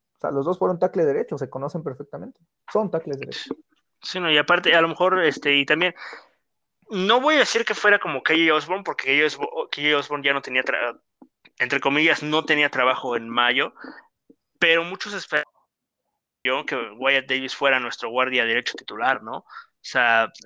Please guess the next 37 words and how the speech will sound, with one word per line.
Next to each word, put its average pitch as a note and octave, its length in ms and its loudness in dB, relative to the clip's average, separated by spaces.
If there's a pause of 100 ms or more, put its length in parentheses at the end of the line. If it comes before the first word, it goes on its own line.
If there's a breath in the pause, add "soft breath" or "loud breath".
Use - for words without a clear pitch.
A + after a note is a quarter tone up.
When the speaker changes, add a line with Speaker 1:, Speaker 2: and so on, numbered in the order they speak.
Speaker 2:
eh, C3 640 0
eh, A#2+ 80 -6
por B2+ 140 -2
más C#3 200 0
que C#3+ 100 -4
fuera C#3+ 220 2
un C#3+ 100 -6
tackle C#3 240 0
de B2 60 0
tercera B2+ 560 2
ro-, A2+ 380 -6
ronda, C3 340 2
no D#3 220 2
veías D3+ 440 2 (580 loud breath)
a C3+ 160 4
Oli D#3+ 300 4
Udoh C#3+ 280 0
de C3+ 220 2
guardia, E3 400 2
como B2 180 -14
tú D3+ 120 -12
lo D3+ 60 -6
mencionas, C#3 500 -4
¿no? E3+ 100 -8
Tú F#3 100 -8
lo F3+ 100 -4
veías D3 280 0
más C3+ 140 -8
de B2 100 -10
tackle B2+ 640 0
suplente F#3+ 580 0
o C#3 80 2
algo D3 160 2
así, F#3 200 -4
no F3 120 -2
lo D#3+ 80 0
veías D#3 440 0